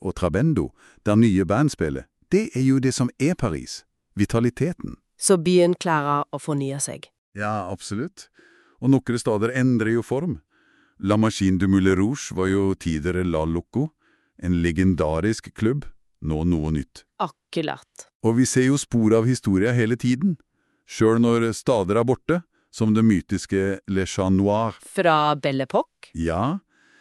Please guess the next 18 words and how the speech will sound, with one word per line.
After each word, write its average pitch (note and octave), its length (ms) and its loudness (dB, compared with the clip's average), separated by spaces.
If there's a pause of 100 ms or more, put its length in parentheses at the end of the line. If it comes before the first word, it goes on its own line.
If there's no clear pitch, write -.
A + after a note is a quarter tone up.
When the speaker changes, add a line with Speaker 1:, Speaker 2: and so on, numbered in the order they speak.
(220)
Speaker 1:
det A2+ 120 0
minner A2 280 4
oss - 160 -4
om G#2 100 0
den F#2+ 220 0
rike G#2 480 -2
kabaretthistoria. F2+ 1080 -4 (560)
Byen G2 400 2 (100)
lever D#2 480 -2
med F#2 160 0
historia G2+ 440 -4
si, F#3 260 -6 (340)
ikke E3+ 160 -8
sant? B3+ 320 -2 (180)
Ikke B2 300 0
bare F#2+ 560 0
av F#2 320 -2
den. D2 240 -4